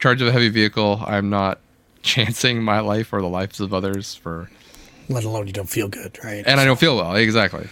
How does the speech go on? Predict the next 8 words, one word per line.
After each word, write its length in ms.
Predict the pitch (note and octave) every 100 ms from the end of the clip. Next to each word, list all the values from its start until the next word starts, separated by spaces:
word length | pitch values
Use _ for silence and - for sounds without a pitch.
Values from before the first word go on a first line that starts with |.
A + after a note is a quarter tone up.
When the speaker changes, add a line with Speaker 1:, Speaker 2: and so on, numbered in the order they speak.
| -
Speaker 1:
So, 220 | - D#2 - _ - _ _ _ - -
<coughs> 420 | - - - -
so 280 | - - - F3+ - - F#2+ - - -
took 120 | D3
Friday 260 | - D#3 C#3+
off, 240 | A#2+ A#2+ -
and 100 | C#3
then, 220 | C#3+ C3+